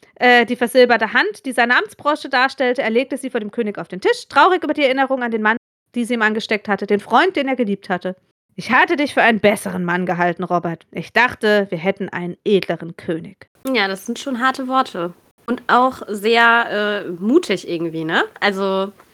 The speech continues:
Speaker 2: wie du schon gesagt hast, er zieht das jetzt halt voll durch und sagt ihm ganz, ganz ehrlich, was er von ihm denkt. Und ich glaube, dass das schon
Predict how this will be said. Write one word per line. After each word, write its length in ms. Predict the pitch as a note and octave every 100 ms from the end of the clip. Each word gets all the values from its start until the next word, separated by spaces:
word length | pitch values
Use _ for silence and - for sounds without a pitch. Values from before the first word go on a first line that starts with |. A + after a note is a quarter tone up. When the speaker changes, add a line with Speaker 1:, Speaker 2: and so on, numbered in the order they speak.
| _ -
Speaker 2:
wie 100 | G#3+
du 100 | A3+
schon 160 | A3+
gesagt 300 | G#3+ G#3 G#3+
hast, 120 | D4+
er 140 | - A3+
zieht 180 | B3+ B3
das 140 | A#3
jetzt 180 | A#3 G#3+
halt 140 | G3+
voll 280 | - A3+ G#3
durch 440 | G3 G#3 F4+ - G#3+
und 220 | A3 G#3+ - -
sagt 280 | G#3+ A3+ -
ihm 180 | G#3 G#3+
ganz, 320 | G#3+ C#4 -
ganz 300 | A#3+ A#3+ -
ehrlich, 360 | G3+ G#3 C4+ C4
was 140 | A#3
er 80 | A3+
von 160 | - G#3+
ihm 160 | F#3+
denkt. 440 | F#3 F3+ D#4+ - -
Und 180 | G#3+ G#3+
ich 120 | -
glaube, 260 | G3+ F#3+ A#3+
dass 180 | D4 -
das 180 | C#4
schon 520 | - D4 D4+ D4+ D#4+